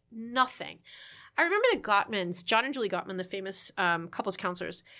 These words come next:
They had the best, they have this program called Bringing Baby Home, which I wish we knew about. I didn't think to plan ahead, but,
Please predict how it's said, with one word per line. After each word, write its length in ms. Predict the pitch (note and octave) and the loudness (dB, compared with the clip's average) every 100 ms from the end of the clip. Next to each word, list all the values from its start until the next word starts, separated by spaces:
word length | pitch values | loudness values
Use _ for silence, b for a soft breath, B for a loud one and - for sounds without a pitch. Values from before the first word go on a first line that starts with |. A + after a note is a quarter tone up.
| B B - | B B 0
They 140 | E4+ | 2
had 160 | F#4+ E4+ | 0 -4
the 60 | |
best, 400 | - - G#3 - | -2 0 0 0
they 100 | A#3+ | -2
have 140 | B3+ B3+ | 0 -2
this 120 | B3+ | -2
program 320 | - G#3+ G#3 | -2 -2 -2
called 220 | F#3 F3+ F3+ | -2 -4 -4
Bringing 240 | G#3 G3+ | -4 -2
Baby 220 | F#3+ F3+ F3+ | 0 0 -2
Home, 200 | F3 E3 | -6 -6
which 140 | D#3+ | -6
I 40 | |
wish 320 | D#3+ F3 F3 D#3 | -4 -2 -2 -4
we 280 | D#3 D3+ - _ | -8 -10 -14 _
knew 260 | F3 A3 A#3+ | -4 2 2
about. 380 | D#3 B2+ F3 - | 2 -2 -6 -4
I 160 | F#3+ G3 | 0 0
didn't 240 | G3+ F#3+ | 0 -4
think 180 | A3 G3 | -6 -6
to 80 | E3 | -8
plan 440 | - - F#3+ F#3 | -10 -6 -2 0
ahead, 380 | F3+ F#3 E3+ D3+ F3 | 0 0 0 0 -2
but, 240 | E3 | -2